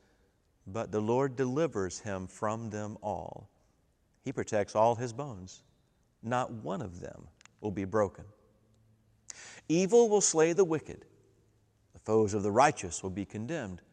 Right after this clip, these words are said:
The Lord will rescue his servants. No one who takes refuge in him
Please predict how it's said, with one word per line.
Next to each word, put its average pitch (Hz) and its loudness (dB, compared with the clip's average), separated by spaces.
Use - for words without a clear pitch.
The 143 4
Lord 160 6
will 139 6
rescue 147 4
his 120 -2
servants. 98 -2
No 139 6
one 123 4
who 113 -2
takes 113 -2
refuge 110 0
in 92 -6
him 95 -6